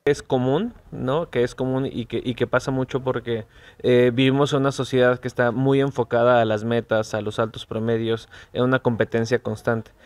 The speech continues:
Es muy común, aunque no debería de ser normal, porque hay que comprender que las personas que están estudiando también se están desarrollando.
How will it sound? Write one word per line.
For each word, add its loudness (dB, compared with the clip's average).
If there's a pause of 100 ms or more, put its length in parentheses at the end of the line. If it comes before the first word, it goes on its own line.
(140)
Es 2
muy 2
común, 0
aunque 0
no 2
debería 4
de 2
ser -2
normal, -2
porque -4
hay 0
que -8
comprender -4
que 0
las -2
personas -6 (300)
que 0
están 0
estudiando 2
también 0
se -10
están 0
desarrollando. 0